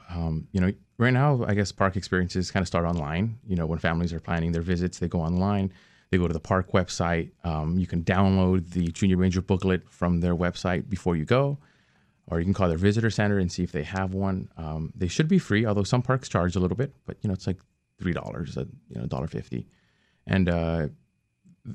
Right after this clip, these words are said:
the great thing about the Junior Ranger program now is that it's, uh, inter-, intergenerational program. It's, like, family-based.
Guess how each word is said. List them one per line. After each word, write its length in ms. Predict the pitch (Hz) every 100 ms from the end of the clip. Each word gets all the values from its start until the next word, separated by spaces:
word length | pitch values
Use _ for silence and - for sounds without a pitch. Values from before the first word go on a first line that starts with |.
| -
the 100 | -
great 160 | 113 160
thing 120 | 156
about 160 | 104 98
the 220 | 87 95
Junior 160 | 87 104
Ranger 140 | 98
program 260 | 98 92 85
now 320 | 87 101 87
is 140 | 92 87
that 180 | 85
it's, 260 | 95 - - -
uh, 140 | 95 90
inter-, 360 | 107 107 90 - -
intergenerational 880 | 110 117 98 90 82 87 110 113 -
program. 460 | 117 117 120 123
It's, 100 | 104
like, 100 | -
family-based. 720 | - 87 90 90 82 117 -